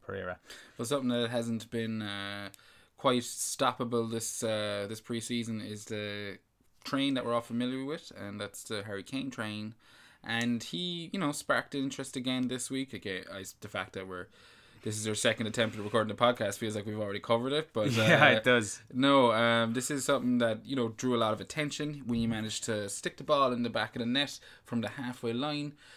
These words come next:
Speaker 2: And, you know, all of a sudden you had people going, "Oh, wait, wh-, who's this Harry Kane fella again?"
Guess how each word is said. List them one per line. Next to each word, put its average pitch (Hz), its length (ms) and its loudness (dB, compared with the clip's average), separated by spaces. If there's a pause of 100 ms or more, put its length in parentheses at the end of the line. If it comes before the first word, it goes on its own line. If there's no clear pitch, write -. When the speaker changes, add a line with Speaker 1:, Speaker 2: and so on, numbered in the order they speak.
(200)
Speaker 2:
And, 143 300 0
you 214 80 2
know, 160 120 6
all 135 100 6
of 127 60 2
a 127 40 0
sudden 123 280 2
you 110 80 0
had 104 100 -4
people 98 240 -6
going, 90 320 -10
"Oh, 139 80 -14
wait, 135 380 -10 (100)
wh-, 113 280 -10
who's 175 220 -6
this 180 140 -8
Harry 180 220 -8
Kane 190 260 -8
fella 190 220 -4
again?" 202 240 -6